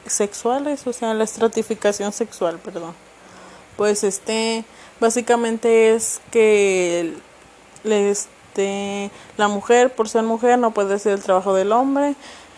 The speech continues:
y el hombre no puede hacer el trabajo de la mujer porque sería, pues lo considerarían afeminado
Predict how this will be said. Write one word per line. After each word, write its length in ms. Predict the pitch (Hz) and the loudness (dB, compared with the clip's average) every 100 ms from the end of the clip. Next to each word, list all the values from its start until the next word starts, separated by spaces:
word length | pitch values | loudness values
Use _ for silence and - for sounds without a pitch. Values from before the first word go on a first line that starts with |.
| - - - - | -20 -20 -20 -4
y 180 | 220 | 4
el 180 | 240 233 | 6 6
hombre 360 | 226 226 226 233 | 6 6 6 6
no 140 | 226 | 4
puede 220 | 214 202 | 2 4
hacer 220 | 202 202 208 | 4 4 0
el 60 | |
trabajo 280 | 208 202 196 | 4 4 4
de 80 | 202 | 2
la 80 | 190 | 2
mujer 460 | 185 180 226 226 | 0 2 6 6
porque 560 | - 202 - 185 175 175 | 4 -10 0 2 4 2
sería, 920 | 180 185 185 180 185 196 185 156 - - - - - - - - | 0 -2 0 -2 0 0 0 -2 -6 -12 -8 -4 -4 -4 -10 0
pues 160 | 285 | 2
lo 120 | 269 | 4
considerarían 1040 | 269 247 233 240 226 226 214 214 214 220 226 - | 2 -2 -2 -2 0 2 2 2 -2 -2 -6 -6
afeminado 1000 | 233 - 214 202 185 175 175 180 180 170 | -8 -2 -2 -2 -4 -2 -2 -2 -2 -4